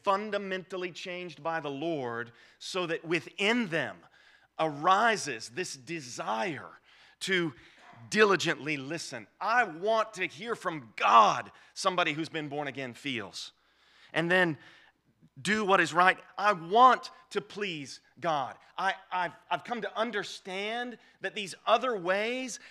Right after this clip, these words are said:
that may look attractive in certain ways, may be appealing in, in certain aspects,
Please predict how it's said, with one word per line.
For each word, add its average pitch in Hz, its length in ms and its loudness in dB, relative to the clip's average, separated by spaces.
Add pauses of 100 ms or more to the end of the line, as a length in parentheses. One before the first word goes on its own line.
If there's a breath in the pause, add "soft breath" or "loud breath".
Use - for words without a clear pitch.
that 196 160 4
may 220 140 -2
look 202 380 0
attractive 233 1040 -2
in 233 160 -6
certain 233 480 -4
ways, 226 360 -2
may 220 160 -6
be 214 140 -8
appealing 247 720 -4 (240 loud breath)
in, 214 200 -6 (360 soft breath)
in 202 160 -6
certain 214 320 -2
aspects, 233 680 -2